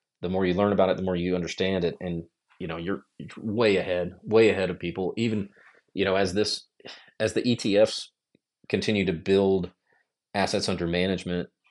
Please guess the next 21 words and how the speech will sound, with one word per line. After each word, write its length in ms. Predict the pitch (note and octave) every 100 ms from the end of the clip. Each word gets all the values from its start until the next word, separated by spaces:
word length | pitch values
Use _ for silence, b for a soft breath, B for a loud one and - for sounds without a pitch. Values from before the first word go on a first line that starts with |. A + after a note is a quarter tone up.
| _ -
you 100 | F#2
know, 60 |
more 220 | E2+ G2+ G2+
and 80 |
more 120 | F#2 F2+
people 220 | G2 F#2
are 60 |
understanding 560 | F2+ E2+ - F#2 F#2 F2
it, 100 | -
more 120 | F#2+
and 80 | F2+
more 80 | F2
people 220 | F#2 F2
are 60 | D#2+
getting 240 | E2 D#2+
into 440 | F#2+ G#2 - D#2
it. 140 | D#2 - b b b _
Still 340 | - - B2 G2
early, 380 | F#2 F2+ C#2 - _ _
you 100 | -
know 260 | E2+ E2+